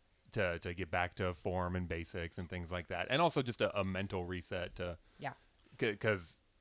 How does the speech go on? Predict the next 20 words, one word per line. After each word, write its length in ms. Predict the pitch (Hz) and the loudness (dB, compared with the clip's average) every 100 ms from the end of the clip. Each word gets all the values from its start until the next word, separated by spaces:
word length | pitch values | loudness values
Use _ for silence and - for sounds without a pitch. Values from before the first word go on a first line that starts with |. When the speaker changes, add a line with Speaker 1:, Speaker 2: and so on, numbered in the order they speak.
| _ 98 80 | _ -20 -6
Speaker 1:
for, 180 | - 113 | 0 2
for 200 | 127 120 | 4 6
me 160 | 127 | 8
on 100 | 98 | 8
my 160 | 107 117 | 8 6
challenge, 560 | - 85 85 85 - - - - | 6 0 0 -4 -8 -14 -12 0
I, 80 | 95 | 2
I'm 280 | 92 85 85 | 2 -4 -4
kind 180 | - 98 | 0 2
of 60 | 90 | 2
viewing 200 | 92 92 | -2 0
it 80 | 87 | -2
as 120 | 87 | -4
four 280 | - 90 90 | -2 0 0
separate 340 | 90 92 - | -2 -4 -4
ten-week 300 | 85 85 92 | -6 -6 -6
sessions, 380 | 185 175 - 92 | -4 -4 -6 0
right? 200 | 101 98 | 0 2
So 80 | |
Speaker 2:
Yes. 40 | 92 | -2